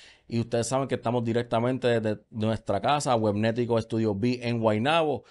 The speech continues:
Si usted quiere llevar su contenido al próximo nivel, llama a la gente de Webnético.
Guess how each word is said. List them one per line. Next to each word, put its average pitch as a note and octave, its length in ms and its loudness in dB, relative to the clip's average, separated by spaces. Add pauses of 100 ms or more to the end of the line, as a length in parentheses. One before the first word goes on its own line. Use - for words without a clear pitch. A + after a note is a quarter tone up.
(140)
Si B2+ 120 -4
usted A#2 200 -2
quiere C3+ 160 2
llevar C3 200 4
su C3+ 200 -2
contenido A#2+ 640 0
al A2 120 0
próximo A2+ 380 -2
nivel, C#3+ 480 0
llama A#2+ 360 0
a A#2 40 0
la A2+ 140 0
gente A#2 580 -4
de G#2+ 140 0
Webnético. C3+ 760 2